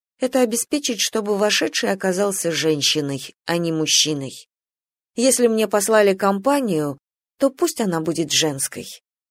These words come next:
Я довольно крепкая и в большинстве ситуаций смогу, вероятно, постоять за себя – но мне было неприятно оказаться на крыше ночью наедине с мужчиной. Я могла испугаться и захотеть уйти,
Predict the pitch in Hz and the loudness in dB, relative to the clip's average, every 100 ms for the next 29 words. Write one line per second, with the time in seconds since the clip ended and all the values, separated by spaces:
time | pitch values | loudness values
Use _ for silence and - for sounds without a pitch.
0 | - 226 226 220 233 208 - 262 254 - | -2 2 4 4 4 2 2 2 2 0
1 | 156 147 156 156 170 - 175 - 190 196 | 2 4 2 2 0 2 -2 2 2 2
2 | 165 180 180 180 175 165 180 185 208 190 | 0 2 2 2 -4 -2 -2 -2 0 2
3 | 185 185 190 185 170 180 - 190 226 196 | 4 4 2 0 -4 -6 -2 2 2 0
4 | 147 139 151 147 135 - _ _ _ _ | -4 -6 -4 -2 -2 -6 _ _ _ _
5 | - 214 220 220 220 208 196 190 190 196 | -8 -2 0 2 2 4 4 4 2 0
6 | 175 143 143 139 156 151 160 160 165 160 | 0 0 -4 -6 -2 0 0 -2 -4 -2
7 | 196 208 - 151 147 180 196 - 151 139 | 0 0 -2 -4 -2 -2 -2 -4 -4 -6
8 | 139 _ 147 160 160 147 156 165 170 - | -8 _ -4 -2 -2 -2 -2 0 -2 -4
9 | 147 143 143 135 - - - _ _ _ | -4 -2 -2 -4 -12 -18 -20 _ _ _
10 | _ - 180 180 175 175 180 175 180 180 | _ -2 2 4 4 6 4 4 0 2
11 | 226 - 170 156 160 165 160 175 175 196 | 2 2 -2 0 0 -2 0 -2 0 -2
12 | 190 - 175 131 | -2 -4 -4 -4